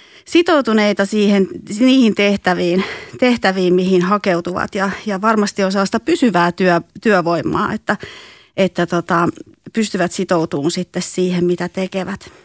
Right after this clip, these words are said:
Ja tietenkin se, mitä yrityksille on siitä hyötyä, on tietenkin sekä välillistä että väli-, välitöntä hyötyä siitä, että,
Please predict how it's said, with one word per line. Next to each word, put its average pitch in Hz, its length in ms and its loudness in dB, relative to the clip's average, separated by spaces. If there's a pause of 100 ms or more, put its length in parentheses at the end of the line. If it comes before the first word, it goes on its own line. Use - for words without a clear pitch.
(220)
Ja 220 120 0
tietenkin 285 420 2
se, 277 180 2
mitä 262 240 2
yrityksille 233 600 0
on 208 100 0
siitä 208 260 0
hyötyä, 208 460 2
on 190 100 0
tietenkin 190 460 -2 (480)
sekä 214 300 2
välillistä 247 680 0
että 233 300 -2
väli-, 247 380 2
välitöntä 240 500 2
hyötyä 202 460 2
siitä, 190 440 -2
että, 185 220 -4